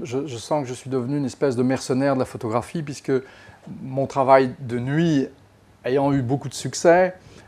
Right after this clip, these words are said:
euh, même encore aujourd'hui, je continue à vivre de ça et je ferai toujours des nuits. Euh, heureusement, je rassure tout le monde, je,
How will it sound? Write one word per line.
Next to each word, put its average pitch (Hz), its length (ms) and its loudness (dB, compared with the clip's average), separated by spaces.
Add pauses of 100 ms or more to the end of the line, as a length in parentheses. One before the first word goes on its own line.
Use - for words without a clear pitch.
(180)
euh, 123 1120 0
même 131 260 -2
encore 120 280 0
aujourd'hui, 127 360 2
je - 60 -8
continue 127 380 -2
à 120 40 2
vivre 117 340 -2
de 120 60 0
ça 156 240 4
et 135 40 4
je - 60 -4
ferai - 140 -6
toujours 127 240 0
des 120 140 4
nuits. 147 320 0
Euh, 120 220 -2
heureusement, 123 420 -4
je 110 100 -10
rassure 120 300 -8
tout - 140 -12
le 110 60 -8
monde, 143 220 -4
je, 117 100 -2